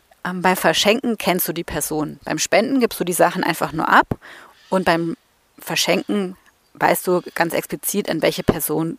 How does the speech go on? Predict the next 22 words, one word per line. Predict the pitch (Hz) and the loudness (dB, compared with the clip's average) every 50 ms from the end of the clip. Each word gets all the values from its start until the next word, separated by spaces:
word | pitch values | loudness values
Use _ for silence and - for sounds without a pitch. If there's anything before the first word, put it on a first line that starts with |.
| _ - | _ -8
du | 170 156 | -6 -2
was | 139 - - - - | -2 -2 -2 -4 -6
eben | - - 156 165 170 | -4 -4 -2 -2 0
schenken | - - - 151 156 - 160 | -2 -2 0 -2 -2 -2 -2
möchtest. | 156 156 - - - - - - - - _ _ - - - - - - - - - - | -2 -2 -2 -4 -6 -6 -8 -8 -10 -14 _ _ -20 -20 -18 -18 -18 -18 -18 -16 -8 -2
Jetzt | 175 185 - - | -2 -2 2 4
geht's | 214 240 - - | 4 4 4 4
hier | - 214 185 | 2 4 4
nicht | 190 226 277 277 - - - _ - | 8 8 6 6 4 -2 -6 _ 0
um | - 214 | 2 2
die | 208 214 | 4 4
Geschenke | 196 196 - - 180 185 190 202 208 - | 2 2 4 4 2 2 2 0 -4 -2
zu | - - 185 | 0 0 0
besonderen | 170 175 165 - 175 185 180 170 - - | 0 2 2 2 2 4 2 2 0 0
Anlässen, | - - 226 226 240 240 233 - - 240 226 220 196 | 0 2 2 4 6 6 6 4 4 0 0 0 -2
wie | 170 180 | 0 2
jetzt | 180 165 160 - - - - | 4 4 4 4 2 -2 -4
Geburtstag, | - 143 - 165 170 - - 175 - - | -4 -4 0 0 2 2 2 0 0 0
Weihnachten | 165 160 180 185 180 180 - - 175 | 0 0 2 2 2 2 0 -2 -4
oder | - 143 156 156 | -2 0 2 4
Hochzeit | 156 220 240 - - - 247 233 - - | 6 6 6 4 4 2 2 2 2 2
beispielsweise. | - 202 202 202 - - 202 - - 190 180 185 202 202 - 226 | 2 2 2 2 0 -4 -6 -4 0 2 4 4 4 4 2 0